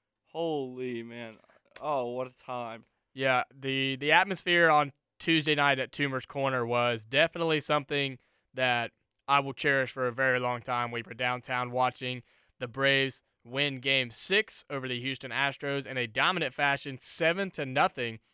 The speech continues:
Speaker 2: So they just, they put it away. They didn't let the Astros have any chance, and we ran straight from the restaurant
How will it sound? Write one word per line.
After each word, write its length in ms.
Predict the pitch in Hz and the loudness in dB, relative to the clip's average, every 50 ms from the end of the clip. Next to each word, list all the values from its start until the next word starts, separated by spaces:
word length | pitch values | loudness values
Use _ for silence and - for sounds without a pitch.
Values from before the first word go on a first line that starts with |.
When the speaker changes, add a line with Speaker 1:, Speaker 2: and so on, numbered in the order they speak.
| _ _ _ | _ _ _
Speaker 2:
So 300 | _ - 117 117 117 113 | _ -8 -6 -4 -4 -4
they 180 | 107 120 131 147 | -4 -4 -4 -2
just, 340 | 156 156 143 - - - 123 | -2 -4 -4 -4 -6 -6 -4
they 140 | 127 147 | -2 -2
put 160 | 165 - 196 190 | -2 0 0 0
it 100 | 185 175 | 2 2
away. 300 | 160 156 160 165 165 160 | 4 4 6 4 4 4
They 140 | 151 160 | 2 0
didn't 240 | 160 180 160 156 147 | 0 -2 -4 -2 -2
let 180 | 147 147 143 - | -2 -2 -2 -2
the 60 | 131 | -2
Astros 400 | 135 139 139 131 - - 123 - | 0 0 0 0 -2 -8 -10 -6
have 160 | 127 120 120 | -6 -6 -4
any 180 | 135 147 143 135 | -4 -4 -4 -4
chance, 400 | - 147 143 139 139 135 - - _ _ _ _ _ _ _ | -2 -2 0 0 0 -2 -4 -8 _ _ _ _ _ _ _
and 260 | - 117 120 120 113 123 | -6 -2 -2 -2 0 0
we 100 | 139 151 | -2 0
ran 280 | 151 156 156 151 147 135 | 2 2 2 2 2 0
straight 460 | - - - - 160 165 170 120 - | -2 -4 0 2 2 2 2 2 -2
from 240 | - 156 156 151 143 | -2 -2 -2 0 0
the 80 | 131 | 0
restaurant 640 | 135 151 156 147 - - - 165 156 156 151 143 | 4 4 4 4 2 0 0 2 2 2 0 -2